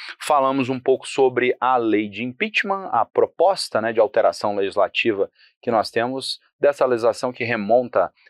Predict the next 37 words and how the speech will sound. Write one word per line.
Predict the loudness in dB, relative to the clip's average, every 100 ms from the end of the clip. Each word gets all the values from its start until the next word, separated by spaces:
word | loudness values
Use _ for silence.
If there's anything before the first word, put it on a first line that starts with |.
| -6
à | 0 2 2 0
década | 2 0 0 -4
de | -2
mil |
novecentos | -2 -2 -6 -8 -10
e | -10
cinquenta | -10 0 0 0
e | -2
mil |
novecentos | -2 -2 -4 -6 -10 -10
e |
sessenta, | -8 -2 -2 -2 -4 -2 0 -4 -4 _ _
em | -10
se | -10 0
tratando | 0 0 -2 -4
aqui | -4 -4
da | -2
presidência | -4 -8 -8 -8 -4
da | -2
República | -2 -8 -8 -4 -4
e |
dos | -4 -6
prefeitos, | -2 -2 0 -2 -2 -4
respectivamente, | -8 -4 -4 -2 0 2 0 -2 -6 -2
né? | -2 -4 -16 -20 -6 0
É, | 2 2
João, | 0 2 0 -4 _
foi | -4 0 2 0
um | -4 -4 -6 _ _ _ -2
prazer, | 0 2 0 -2 2 2 2
pra | 2
utilizar | 2 2 0 0 4 4 4 0 -12 -14
um | -4 0
adjetivo | 0 0 0 0 0 0 0 -2
que | 2
eu | 4
acho | 6 4 4 4